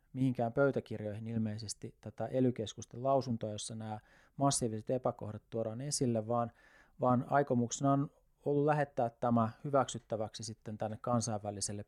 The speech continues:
pefs, ää, ää, niin kuin, ää, toimikunnalle,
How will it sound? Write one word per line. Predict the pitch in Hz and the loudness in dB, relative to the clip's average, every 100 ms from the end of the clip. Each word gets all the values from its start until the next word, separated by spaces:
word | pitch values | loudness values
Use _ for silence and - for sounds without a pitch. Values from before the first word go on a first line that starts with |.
| - | 0
pefs, | 110 107 - - 202 | 0 0 -4 -6 -8
ää, | 107 101 101 - _ _ _ - | -6 -6 -10 -16 _ _ _ 0
ää, | 104 101 - _ _ | 2 2 -2 _ _
niin | 110 101 | -12 -12
kuin, | 101 104 101 - _ _ _ _ _ _ _ - | -8 -6 -6 -12 _ _ _ _ _ _ _ -2
ää, | 104 101 98 - _ _ _ _ - - _ - | 2 2 0 -4 _ _ _ _ -20 -20 _ 2
toimikunnalle, | 156 170 147 139 131 120 120 113 | 4 4 4 4 6 6 6 2